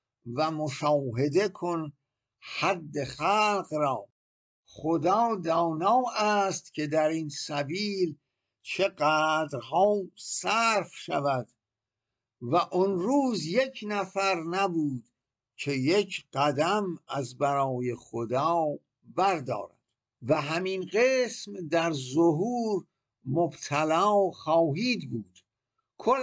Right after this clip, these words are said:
عمل می‌کنید ولی از مبدأ امر محتجب و کل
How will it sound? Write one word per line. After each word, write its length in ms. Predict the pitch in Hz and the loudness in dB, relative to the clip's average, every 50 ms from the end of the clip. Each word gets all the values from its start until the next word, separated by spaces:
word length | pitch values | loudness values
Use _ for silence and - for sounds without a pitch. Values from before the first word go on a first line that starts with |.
| 247 214 | -2 -2
عمل 360 | 196 196 196 214 226 247 254 | -4 -2 0 0 0 0 0
می‌کنید 840 | 254 247 240 226 240 214 220 226 220 220 220 214 214 208 180 170 156 | 0 -2 -4 -4 -2 -2 -2 0 0 0 0 0 -2 -4 -4 -2 0
ولی 260 | 180 196 202 196 202 - - | 0 2 2 2 0 -2 -2
از 240 | 143 156 143 120 127 | -2 -2 -2 -2 -4
مبدأ 640 | 143 147 156 156 156 143 135 131 160 151 156 156 143 - - | -4 -2 -2 -2 -4 -4 0 2 2 4 4 2 0 -2 -2
امر 480 | 160 180 185 185 180 180 170 160 151 139 139 143 | -4 -2 0 0 -2 -2 -4 -4 -6 -8 -6 -4
محتجب 840 | 143 135 117 - - - - 123 131 117 104 139 160 151 123 - _ _ _ _ _ _ _ _ _ _ _ _ _ _ - | -6 -6 -6 -8 -12 -6 -4 -4 -2 -2 0 0 2 2 0 -2 _ _ _ _ _ _ _ _ _ _ _ _ _ _ -10
و 180 | - 135 175 180 | -2 0 0 0
کل 320 | 175 - 233 254 269 262 | 0 0 2 2 2 2